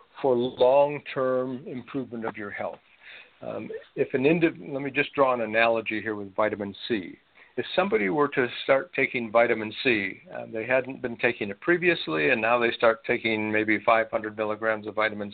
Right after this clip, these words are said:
C twice a day, they are probably not going to feel substantially better or even noticeably better or changed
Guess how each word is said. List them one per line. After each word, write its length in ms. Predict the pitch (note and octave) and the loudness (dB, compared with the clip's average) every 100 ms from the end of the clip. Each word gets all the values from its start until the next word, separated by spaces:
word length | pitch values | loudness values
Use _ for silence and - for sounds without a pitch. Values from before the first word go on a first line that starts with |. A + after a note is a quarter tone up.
| - | -8
C 120 | A2 - | -8 -4
twice 200 | G#2 G2 | -6 -6
a 40 | A2 | -8
day, 280 | G#2 G2 G2 - _ _ - - - - - | -6 -6 -6 -14 _ _ -20 -20 -20 -12 -2
they 180 | F3 E3+ | 2 2
are 120 | C3+ | 2
probably 600 | - - B2+ A#2+ - A2 | -2 2 2 2 -6 -6
not 380 | G#2 A#2 B2 - - | 0 2 2 -2 -4
going 220 | A#2 A2 | -2 -2
to 120 | A2 | -4
feel 360 | - A2+ G#2+ G#2+ - | -2 0 0 -2 -6
substantially 640 | G2 - A2 G#2+ - G#2+ | -8 2 2 2 -2 -4
better 400 | G2 G2+ G2+ G#2+ | 0 0 2 -2
or 220 | G#2+ A2+ | -2 0
even 360 | C#3+ C#3+ G#2+ G#2+ | 2 2 2 4
noticeably 600 | B2+ F#3 G#2 - F#2+ G2 | 4 4 0 -2 -2 0
better 440 | G2 F#2 G2 G2 - | 2 2 2 -6 -6
or 140 | G2+ G2 - | -6 0 4
changed 440 | B2 G2+ G2+ G#2+ | 6 4 -2 -8